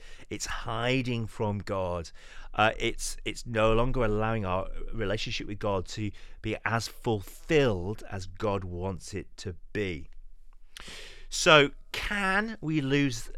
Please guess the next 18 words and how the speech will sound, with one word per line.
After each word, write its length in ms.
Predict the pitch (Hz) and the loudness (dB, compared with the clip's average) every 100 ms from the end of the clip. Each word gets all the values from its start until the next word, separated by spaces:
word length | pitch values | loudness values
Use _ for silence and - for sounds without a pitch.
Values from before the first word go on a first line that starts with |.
| - | -4
our 300 | 120 120 117 | 0 2 2
salvation 1000 | - 123 107 90 107 101 - 98 76 82 - | 2 4 4 4 2 2 -4 -6 -6 -8 -6
is 180 | 101 98 - | -4 -4 -2
a 140 | 110 | -2
really 800 | 98 104 123 135 139 143 135 - | -2 -4 0 0 2 0 -2 -6
deep 400 | - 98 85 - - | -6 -6 -4 -8 -10
theological 640 | - - 104 101 107 127 123 | -10 -6 -2 -2 -4 -6 -8
topic 560 | - - 90 85 71 95 | -8 -8 -8 -8 -8 -10
that 100 | 87 | -10
varies 480 | 90 104 107 92 | -4 0 0 -2
from 160 | - 95 | -4 -8
Christian 400 | - 92 - 87 | -6 -8 -6 -8
denominations. 1040 | 85 95 85 90 92 92 - 85 76 - - - - - | -6 -4 -4 -2 -4 -4 -6 -8 -10 -10 -12 -12 -14 -12
Depending 540 | - - 151 151 165 160 - | -6 2 4 4 2 -2 0
on 200 | 131 120 | -2 -2
the 100 | 120 | -6
denominations, 1600 | - 123 120 120 110 101 110 123 127 - 80 78 98 127 - - - - - - - | -4 -2 0 0 0 0 2 0 0 -2 -4 -4 -6 -6 -8 -10 -12 -12 -12 -12 2
uh, 300 | 104 98 | 4 4